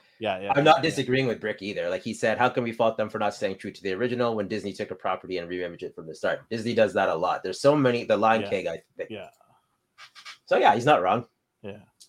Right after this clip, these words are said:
Speaker 2: Um, that
Speaker 1: I,
Speaker 2: being
Speaker 1: I
Speaker 2: said, the animated one was fantastic due to the energy and effort they put into it, the,
Speaker 1: Mm-hmm.
Speaker 2: the craft of animation. Like,
Speaker 1: There's a
Speaker 2: that
Speaker 1: reason why
Speaker 2: itself
Speaker 1: it's,
Speaker 2: is
Speaker 1: the, there's a reason why it's a classic.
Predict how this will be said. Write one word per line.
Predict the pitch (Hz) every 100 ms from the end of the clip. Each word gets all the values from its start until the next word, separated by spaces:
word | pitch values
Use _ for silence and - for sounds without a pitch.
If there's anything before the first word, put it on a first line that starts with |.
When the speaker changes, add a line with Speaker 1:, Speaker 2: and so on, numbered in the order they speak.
| -
Speaker 2:
Um, | 123 123 120 113 - _ _ _ _ _ _ _ _ _ _ _ _ _ _ _ _ _ _ _ _ _ _ _ _
that | 135 151
Speaker 1:
I, | 147
Speaker 2:
being | 147
Speaker 1:
I |
Speaker 2:
said, | 147 156 151 127
the | 127
animated | 127 135 147 127 117 101
one | 107 104 98 _ _ _
was | 117 113 110
fantastic | 117 107 - 139 127 - 98 - _ 92
due | 113 123
to | 120 139
the | - 107 104 95 - _ _ _ -
energy | 123 127 127 117
and | 113 -
effort | 117 117 113 -
they | 95
put | -
into | 120 117 -
it, | 113 113 - -
the, |
Speaker 1:
Mm-hmm. | 95 92 107
Speaker 2:
the | 101 92 -
craft | - 120 117 -
of | 104 98
animation. | 98 95 104 135 135 135 131 131 _ -
Like, | 185
Speaker 1:
There's | 160
a |
Speaker 2:
that | 135 139
Speaker 1:
reason | 185
why | 156 151
Speaker 2:
itself | 139 -
Speaker 1:
it's, | 131
Speaker 2:
is |
Speaker 1:
the, | 139 143
there's | 143 147
a | 143
reason | 151 143
why | 120
it's | 113
a | 127
classic. | 120 113 -